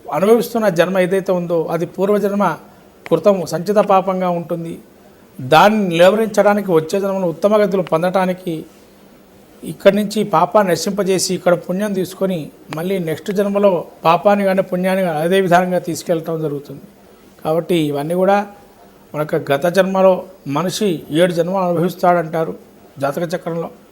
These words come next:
ఆ ఏడు జన్మలు అనుభవించిన తర్వాత కానీ ఈ మానవ జన్మ నుంచి బయటపడరు. ఏడు జన్మలు మానవుడిగా పుట్టాల్సిందని మనకు జ్యోతిష్ శాస్త్రం కూడా చెప్పబడుతుంది. అందుకనే మనుషుల పోయిన మనుషులు ఏడుగురు ఉంటారంటారు.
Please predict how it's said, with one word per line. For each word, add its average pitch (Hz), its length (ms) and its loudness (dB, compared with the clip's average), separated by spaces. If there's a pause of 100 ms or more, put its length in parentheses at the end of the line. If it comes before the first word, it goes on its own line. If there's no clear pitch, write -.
(440)
ఆ 143 60 -2
ఏడు 147 260 2
జన్మలు 185 300 0
అనుభవించిన 170 480 -2
తర్వాత 175 400 -2
కానీ 165 460 -4 (480)
ఈ 151 100 -2
మానవ 143 300 0
జన్మ 180 160 0
నుంచి 170 140 -6
బయటపడరు. 151 560 -4 (520)
ఏడు 160 180 6
జన్మలు 165 440 0
మానవుడిగా 175 520 0
పుట్టాల్సిందని 165 1000 -6 (280)
మనకు 147 440 -4 (440)
జ్యోతిష్ 139 320 -6
శాస్త్రం 190 400 -2
కూడా 175 120 -2
చెప్పబడుతుంది. 175 720 -4 (720)
అందుకనే 175 260 0
మనుషుల 160 360 0
పోయిన 180 240 2
మనుషులు 175 380 -2
ఏడుగురు 165 300 0
ఉంటారంటారు. 160 640 -4